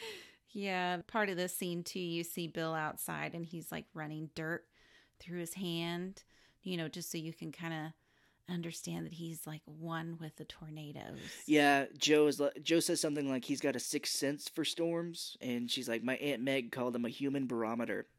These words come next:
Speaker 1: Yeah.
Speaker 2: So he can kinda tell which comes into play <laughs> later. He, he can really know a storm.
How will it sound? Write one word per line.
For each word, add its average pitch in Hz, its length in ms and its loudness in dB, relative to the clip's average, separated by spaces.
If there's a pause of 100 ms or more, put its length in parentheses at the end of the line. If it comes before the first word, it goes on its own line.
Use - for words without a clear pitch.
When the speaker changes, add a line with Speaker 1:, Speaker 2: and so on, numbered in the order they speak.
(260)
Speaker 1:
Yeah. 180 520 -6 (880)
Speaker 2:
So 123 180 -2
he 131 120 2
can 135 160 -2
kinda 131 240 2
tell 131 320 4
which 117 180 -2
comes 120 240 -2
into 120 160 0
play 120 220 -2
<laughs> - 0 -
later. 117 360 -4 (560)
He, 131 260 0
he 131 120 0
can 127 200 0
really 135 480 4 (260)
know 127 520 0 (160)
a 113 80 -10
storm. 120 460 -8